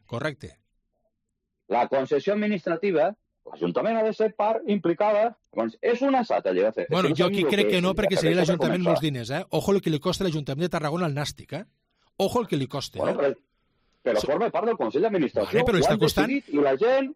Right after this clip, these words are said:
Speaker 2: a, a les eleccions vote a qui mana a Tarragona
Speaker 1: Val, però a
Speaker 2: i
Speaker 1: mi
Speaker 2: ja
Speaker 1: no m'agrada
Speaker 2: està.
Speaker 1: aquest model. A mi aquest model no m'agrada. A mi que
Speaker 2: Bueno,
Speaker 1: l'Ajuntament
Speaker 2: val.
Speaker 1: formi part d'un consell
Speaker 2: Pues
Speaker 1: d'administració
Speaker 2: aleshores
Speaker 1: d'un
Speaker 2: no me
Speaker 1: club
Speaker 2: fiquis
Speaker 1: privat no
Speaker 2: d'exemple,
Speaker 1: m'agrada
Speaker 2: eh?
Speaker 1: a mi.
Speaker 2: Pues no me fiquis d'exemple perquè no té res a veure.
Speaker 1: No, però
Speaker 2: Clar,
Speaker 1: lo del camp
Speaker 2: vull dir,
Speaker 1: sí.
Speaker 2: és que no té
Speaker 1: Lo
Speaker 2: res a
Speaker 1: del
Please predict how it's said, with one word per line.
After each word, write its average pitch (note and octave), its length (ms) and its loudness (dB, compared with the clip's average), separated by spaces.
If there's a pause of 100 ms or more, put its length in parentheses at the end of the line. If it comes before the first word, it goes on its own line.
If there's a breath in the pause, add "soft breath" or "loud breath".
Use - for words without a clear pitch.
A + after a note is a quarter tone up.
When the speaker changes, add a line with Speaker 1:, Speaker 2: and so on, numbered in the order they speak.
Speaker 2:
a, D#3+ 180 2
a D3 120 2
les C#3+ 160 0
eleccions A#3 500 2
vote A#3 480 2 (140)
a - 140 -4
qui A#2+ 140 -4
mana G#3+ 340 0
a F#3+ 60 4
Tarragona D3+ 440 2
Speaker 1:
Val, A3 100 0
però B2+ 140 -2
a - 20 0
Speaker 2:
i E3 40 0
Speaker 1:
mi - 60 2
Speaker 2:
ja - 40 6
Speaker 1:
no E3 60 4
m'agrada D3+ 260 2
Speaker 2:
està. - 40 2
Speaker 1:
aquest C#3+ 140 -2
model. C3+ 420 -6
A G#2 80 -12
mi A#2 140 -8
aquest C3 220 -6
model C3 260 -4
no D#3 80 -4
m'agrada. A#2+ 300 -6 (400)
A G#2+ 100 -14
mi C#3 220 -8
que - 380 -12
Speaker 2:
Bueno, B2 140 4
Speaker 1:
l'Ajuntament C3 340 -2
Speaker 2:
val. E3+ 100 2
Speaker 1:
formi F3+ 140 2
part D#3 180 -2
d'un D3 100 -4
consell C3+ 160 0
Speaker 2:
Pues D3 80 4
Speaker 1:
d'administració D3 380 2
Speaker 2:
aleshores - 40 2
Speaker 1:
d'un - 80 2
Speaker 2:
no F#3+ 60 0
me - 20 2
Speaker 1:
club D3 100 2
Speaker 2:
fiquis - 140 2
Speaker 1:
privat - 160 2
no D3+ 60 2
Speaker 2:
d'exemple, - 160 2
Speaker 1:
m'agrada D3+ 180 2
Speaker 2:
eh? G#3+ 40 -2
Speaker 1:
a - 40 -8
mi. E3+ 80 2
Speaker 2:
Pues C#3 80 2
no D#3+ 80 0
me E3+ 120 0
fiquis F#3 240 -4
d'exemple G3+ 320 -2
perquè F3+ 160 -2
no E3 100 -4
té E3 60 0
res D#3+ 160 0
a E3 80 2
veure. E3+ 180 2
Speaker 1:
No, A3+ 140 4
però G#3+ 240 0
Speaker 2:
Clar, F3+ 200 4
Speaker 1:
lo E3+ 60 2
del E3 100 0
camp G#3 160 -2
Speaker 2:
vull - 80 0
dir, B2+ 100 2
Speaker 1:
sí. B2 60 2
Speaker 2:
és A2+ 80 -4
que C3+ 80 -4
no C3+ 60 -2
té D#3 100 0
Speaker 1:
Lo F#3 60 2
Speaker 2:
res E3+ 80 2
a E3 40 0
Speaker 1:
del D#3 80 2